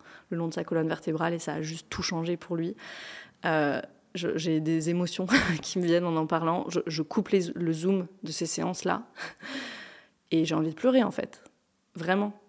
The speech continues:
Enfin, j'ai envie de pleurer. C'est des larmes d'émotion. <laughs> De... c'est des larmes d'émotion, c'est des larmes de gratitude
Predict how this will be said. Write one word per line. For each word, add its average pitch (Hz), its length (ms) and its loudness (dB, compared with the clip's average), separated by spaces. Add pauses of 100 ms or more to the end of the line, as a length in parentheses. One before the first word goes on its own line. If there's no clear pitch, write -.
Enfin, 175 420 -4 (140)
j'ai - 120 -4
envie 175 140 2
de 170 60 -12
pleurer. 160 240 -2 (1400)
C'est 185 180 2
des 170 100 6
larmes 185 200 8
d'émotion. 214 500 6
<laughs> 208 40 -4 (580)
De... 165 580 2 (560)
c'est - 140 -8
des 165 100 2
larmes 170 220 2
d'émotion, 185 480 0
c'est - 180 -6
des 160 140 0
larmes 170 240 -2
de 156 200 0
gratitude 190 760 2